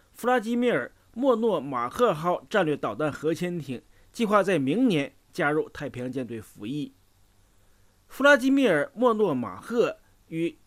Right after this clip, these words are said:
亚历山大涅夫斯基号是同级舰，都是以古俄罗斯大公和骁勇善战的军事统帅的名字命名。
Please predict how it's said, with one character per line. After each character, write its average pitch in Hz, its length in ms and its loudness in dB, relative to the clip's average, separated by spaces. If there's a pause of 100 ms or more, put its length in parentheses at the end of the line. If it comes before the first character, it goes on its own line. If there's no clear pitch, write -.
(140)
亚 233 140 4
历 151 120 0
山 233 240 0
大 208 340 4
涅 226 160 0
夫 208 100 -4
斯 190 160 -14
基 233 160 0
号 190 360 -2 (100)
是 - 180 -12
同 180 280 -6
级 156 160 -2
舰， 143 320 -2 (440)
都 269 140 4
是 247 200 0
以 180 240 -8 (220)
古 143 220 -6
俄 185 120 -2
罗 247 160 8
斯 226 160 -4
大 202 240 2
公 214 200 0 (100)
和 185 200 -6
骁 196 260 2
勇 156 200 0
善 190 260 -2
战 175 240 0
的 139 140 -6
军 233 200 -4
事 190 120 -6
统 127 280 -12
帅 208 240 -2
的 127 100 -6
名 113 260 -8
字 135 140 -10
命 123 260 -4
名。 104 320 -10